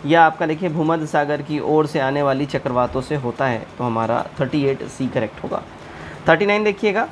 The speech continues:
बिहार में लाल बलुई मिट्टी का विस्तार पाया जाता है। तो बिहार में लाल बलुई मिट्टी का जो विस्तार आपको मिलेगा, अगर इसकी हम बात कर लें, देखिए, रोहतास और कैमूर की पठारी जो इलाके हैं, वहाँ पे आपको इसका मिलेगा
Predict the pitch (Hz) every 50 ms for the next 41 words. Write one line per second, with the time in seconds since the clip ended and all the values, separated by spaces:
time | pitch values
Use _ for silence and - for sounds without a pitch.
0 | - - 147 131 156 160 160 160 175 185 190 196 190 185 190 196 196 139 131 156
1 | 156 151 156 160 170 175 180 165 - - 147 143 156 156 160 175 185 190 185 170
2 | 160 160 - - 180 160 175 165 147 156 151 151 - 151 143 147 147 - 131 131
3 | 131 127 123 120 113 - 120 117 - 127 123 135 143 151 156 160 175 175 165 156
4 | 151 143 147 160 170 165 156 156 147 160 170 175 165 165 156 160 - 190 180 180
5 | 170 160 165 147 151 156 - - 151 156 156 156 151 147 - 151 135 127 131 135
6 | 147 139 123 120 120 123 131 131 139 139 - 151 139 135 131 131 120 - - -
7 | - - - - - - - - - - - - - - - 165 165 208 196 175
8 | 160 151 160 156 160 156 165 - - - 180 190 196 196 - - - 160 160 160
9 | 156 175 160 160 165 175 190 180 170 180 170 - 151 147 - 160 147 151 165 190
10 | 185 170 175 165 151 147 143 139 139 - 165 139 131 123 - - - 131 143 151
11 | 170 170 - 160 143 131 123 - 147 131 127 - 143 131 123 117 117 120 123 127
12 | 151 165 -